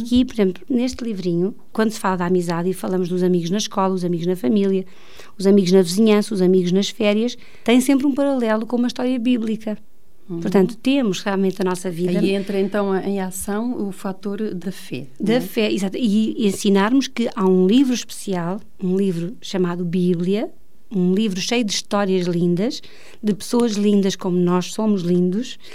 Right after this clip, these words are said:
Speaker 1: com defeitos também como nós. Apesar de sermos lindos e Deus criou-nos assim, nós também temos defeitos. E isso não quer dizer que nós sejamos menos bonitos.
Speaker 2: Uhum.
Speaker 1: Nós somos bonitos sempre, com algumas falhas de vez em quando.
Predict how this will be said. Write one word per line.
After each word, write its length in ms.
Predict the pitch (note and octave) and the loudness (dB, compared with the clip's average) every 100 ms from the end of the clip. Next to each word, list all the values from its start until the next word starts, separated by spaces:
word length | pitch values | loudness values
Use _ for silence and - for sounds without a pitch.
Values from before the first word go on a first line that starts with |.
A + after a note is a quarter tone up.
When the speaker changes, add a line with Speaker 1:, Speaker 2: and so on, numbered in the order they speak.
| - - | -16 -14
Speaker 1:
com 140 | - A3 | -6 -6
defeitos 400 | F3 A3 G#3+ - | -2 -2 -2 -6
também 240 | G#3 G3+ | -6 -6
como 180 | G3 G3 | -2 2
nós. 360 | F3+ F3 A3 - - - - - - - - | 2 2 -2 -6 -12 -16 -16 -16 -16 -12 -8
Apesar 340 | A3+ - A3+ | -6 2 0
de 80 | A3 | 2
sermos 220 | A3+ G3+ | 2 2
lindos 580 | F#3+ G#3+ C4+ C4 A3+ - - | 4 8 10 8 6 -4 -2
e 140 | G3 | 0
Deus 220 | F#3+ A3+ | 2 0
criou-nos 440 | - G#3+ A3 G3 F#3 | 0 0 2 2 0
assim, 280 | F3+ A#3 | 0 0
nós 260 | G#3 G3+ - - | 2 0 -6 -6
também 220 | B3+ A#3+ | -2 -2
temos 240 | A3 G3 F3+ | -2 -6 -6
defeitos. 600 | - D3+ E3+ - - - - - - - - - - | -8 -10 -10 -12 -16 -16 -16 -16 -16 -16 -16 -16 -4
E 420 | C4 A#3 A#3 A#3 - | 2 4 4 2 2
isso 240 | C4 C4+ | 4 4
não 80 | C#4+ | 2
quer 120 | C4 B3+ | 2 0
dizer 140 | B3 | 0
que 60 | C4 | -4
nós 160 | A#3+ | -4
sejamos 460 | - - A#3 A3+ G#3+ | -6 -6 -2 -2 0
menos 320 | A#3 D#4+ D4+ | 2 2 2
bonitos. 580 | F#3+ F#3+ E3+ - - - | 2 0 0 -6 -14 -10
Speaker 2:
Uhum. 380 | F#3 E3+ D#3 E3 - | -6 -6 -6 -10 -6
Speaker 1:
Nós 200 | G3 G3 | -4 -2
somos 240 | C4 C4+ | 2 2
bonitos 420 | A#3 A3 A3+ - - | 2 0 -2 -4 -4
sempre, 600 | - G3+ F#3+ F#3+ A#3 D#4 - - - - - - | 4 4 4 2 -2 -4 -10 -16 -16 -16 -16 -10
com 80 | - | -4
algumas 320 | F#3 F3+ G#3 - | -2 0 0 0
falhas 320 | F#3+ F#3+ G3+ | -2 -2 -2
de 60 | |
vez 160 | F#3+ F#3 | -2 -2
em 100 | F3+ | -4
quando. 340 | - - - | -6 -10 -12